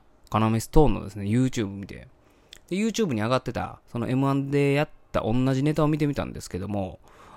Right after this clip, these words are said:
なんかね、エンジンかかってないんですよ。そのエムワンの時だけ異様に神がかった漫才してて、でもその神がかった漫才できるってことは、そこまでに積み上げたですね、努力であったり、練習量であったりとか、いろんなものがあるんですけれども、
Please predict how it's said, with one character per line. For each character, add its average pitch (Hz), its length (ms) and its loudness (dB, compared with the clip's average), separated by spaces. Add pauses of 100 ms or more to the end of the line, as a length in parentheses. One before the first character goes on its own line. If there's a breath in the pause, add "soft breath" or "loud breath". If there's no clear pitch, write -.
な 208 120 4
ん 214 100 4
か - 120 -4
ね、 101 340 -4
エ 139 80 2
ン 139 120 4
ジ 101 120 -2
ン 101 60 -4
か 107 120 -8
か 110 80 0
っ 104 60 -4
て - 80 -12
な 98 80 -6
い - 20 -10
ん 92 40 -12
で - 40 -16
す - 40 -18
よ。 - 100 -14 (100)
そ - 120 2
の 131 180 0
エ 151 80 2
ム 170 160 2
ワ 180 60 4
ン 185 80 2
の 180 100 0
時 - 260 6
だ 98 80 -6
け - 240 -12
異 135 160 4
様 190 360 10
に 180 200 2 (760 soft breath)
神 165 320 10
が 156 120 8
か - 120 2
っ - 60 2 (100)
た - 80 6
漫 107 260 4
才 92 140 -6
し - 80 -10
て - 100 -14
て、 - 240 -16 (640)
で - 80 0
も 120 80 4
そ - 140 6
の 120 80 0
神 240 280 2
が 220 120 -6
か - 80 -10
っ - 100 -12
た - 100 -2
漫 156 140 2
才 143 100 2
で 135 120 -4
き 147 80 -4
る 156 60 -2
っ - 20 -6
て 139 100 -8
こ 123 100 -4
と 127 80 -4
は、 113 120 -2
そ - 120 -6
こ 143 120 0
ま 120 120 4
で 98 80 -4
に 92 80 -8
積 - 180 -4
み 123 120 2
上 110 100 2
げ 101 60 -4
た - 80 -12
で - 80 -14
す - 100 -18
ね、 107 220 -12 (380 loud breath)
努 113 100 2
力 104 220 2
で 95 80 -2
あ - 40 -2
っ - 120 -10
た 104 100 0
り、 101 260 -4
練 107 200 2
習 107 180 0
量 95 160 -4
で 98 80 -8
あ 95 60 -8
っ - 20 -12
た - 140 -4
り 113 60 -2
と 104 80 -4
か、 98 160 -8
い 110 80 -4
ろ 110 100 0
ん 120 60 2
な 120 40 2
も 120 120 0
の - 20 -4
が 98 80 -4
あ 98 40 -2
る 123 100 -2
ん 123 80 -2
で 101 80 -6
す - 100 -12
け 107 100 -8
れ 95 60 -10
ど 95 80 -16
も、 95 180 -16